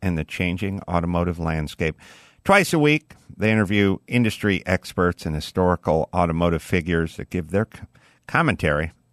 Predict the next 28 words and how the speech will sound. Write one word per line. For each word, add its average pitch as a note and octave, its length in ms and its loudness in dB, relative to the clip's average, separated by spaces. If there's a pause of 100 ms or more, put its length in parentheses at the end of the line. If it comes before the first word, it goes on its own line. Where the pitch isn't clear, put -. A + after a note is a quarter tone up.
on F2 160 -4
the D#2+ 80 -4
latest G2 400 -2
news D2+ 460 -4
in F2 100 -2
the D2+ 80 -4
car F2+ 300 2
world. D#2+ 340 2
If - 100 -14
you F#2 100 -2
like F2 220 0
this G#2 200 -4
podcast, D#2 640 -6
then A#2 100 -6
you're G#2+ 100 -6
gonna G#2+ 220 -4
like G#2+ 180 -4
Overcrest A#2+ 640 -4 (560)
Podcast. D#2+ 560 -2
They F#2+ 80 -4
specialize A#2 800 2
in E2+ 100 -4
deep A2 240 -4
dives F2 420 2
into E2+ 160 0
obscure F#2 640 -2
automotive F2 460 0
history. F2 440 0